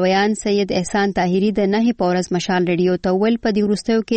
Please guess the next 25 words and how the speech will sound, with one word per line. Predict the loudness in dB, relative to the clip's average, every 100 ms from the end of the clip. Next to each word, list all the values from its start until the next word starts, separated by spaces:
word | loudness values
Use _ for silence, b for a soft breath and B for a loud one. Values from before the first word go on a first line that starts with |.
| 0
د | 0 2
امریکایي | 0 0 0 2
ولسمشر | 0 -2 -4 -2 -2 0
ډانلډ | 0 2 0 0
ټرمپ | -2 0 0
او | 0
د | 0 0 0
پاکستاني | -2 -2 0 2 2
وزیر | 0 0
اعظم | 0 0 2
عمران | 2 0 -2
خان | -2 0 0
ترمنځ | 0 0 -2 -6 B B B -2
د | -2 -2
سختو | -4 -2 -2 0
خبرو | -2 0 2 2 0 0
تبادله | 0 0 0 2 2 2 0
د | 0
دواړو | 0 0 0
هیوادونو | 0 0 0 0 2 0 -2
خپلمنځي | -2 0 2 2 2 0 2
لانجه | 0 0 0
ده | 0
او | 0
باید | 0 -2